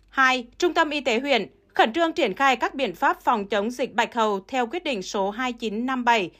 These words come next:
ngày mùng mười tháng bảy năm hai nghìn không trăm hai mươi của Bộ Y tế và các văn bản hướng dẫn chỉ đạo. Khẩn trương triển khai các biện pháp phòng chống dịch bạch hầu theo quyết định số hai chín năm bảy ngày mùng mười tháng bảy năm hai nghìn không trăm hai mươi của Bộ Y tế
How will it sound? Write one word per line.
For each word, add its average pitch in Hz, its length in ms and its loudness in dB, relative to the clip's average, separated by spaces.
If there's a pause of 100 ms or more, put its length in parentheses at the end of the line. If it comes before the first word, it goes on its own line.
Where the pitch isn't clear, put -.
(140)
ngày 262 160 2
mùng 247 220 0
mười 247 180 4
tháng 220 220 -6
bảy 240 220 2
năm 247 220 -6
hai 262 140 -4
nghìn 220 200 -4
không 247 200 -4
trăm 240 200 -4
hai 247 120 -4
mươi 240 340 0 (240)
của 269 200 4
Bộ 226 180 2
Y 285 140 -6
tế 247 420 -2
và 254 140 6
các 349 220 -4
văn 277 180 -2
bản 214 200 2
hướng 214 220 -4
dẫn 233 360 -4
chỉ 190 140 -4
đạo. 196 320 2 (420)
Khẩn 269 240 2
trương 339 200 2
triển 220 260 0
khai 269 220 2
các 339 180 0
biện 247 200 0
pháp - 260 0
phòng 233 240 2
chống 208 260 -2
dịch 240 200 -6
bạch 220 180 -2
hầu 220 260 0
theo 262 260 -4
quyết 370 200 -6
định 220 180 -4
số 202 220 -2
hai 254 200 -4
chín 220 240 -6
năm 254 160 -2
bảy 226 280 4 (460)
ngày 277 140 4
mùng 254 180 2
mười 247 200 4
tháng 233 220 -2
bảy 254 220 4
năm 269 200 -2
hai 269 140 -4
nghìn 214 200 -4
không 262 180 -4
trăm 247 180 -2
hai 247 140 -4
mươi 240 220 0
của 233 200 -2
Bộ 202 160 -4
Y 240 120 -6
tế 214 400 -4